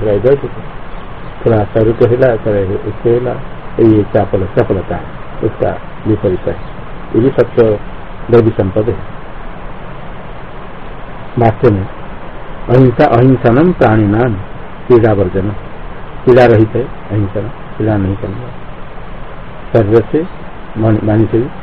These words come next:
कष्ट नहीं देना। सत्यम अप्रियान्वित वर्जितम यथाभूतार्थ वचन,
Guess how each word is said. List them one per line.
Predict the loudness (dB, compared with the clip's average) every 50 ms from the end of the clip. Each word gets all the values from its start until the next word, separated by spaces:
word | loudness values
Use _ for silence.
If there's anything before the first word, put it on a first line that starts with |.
| -12 -8 -4 -4
कष्ट | -4 -2 0 0
नहीं | 0 0 0 -2
देना। | -4 -6 -6 -8 -10 -10 -10 -10 -10 -12 -12 -12 -12 -12 -12 -12 -12 -4 0 2
सत्यम | 2 2 2 2 4 4 4 2 0 -6 -6 -2 -2
अप्रियान्वित | -2 0 2 4 6 8 8 8 8 8 6 6 6 6 6
वर्जितम | 6 4 4 4 2 2 2 2 0 0 -4 -8 -12 -14 -14 -4 0 2
यथाभूतार्थ | 4 6 6 6 6 6 6 6 4 4 4 2
वचन, | 0 0 0 -2 -2 -2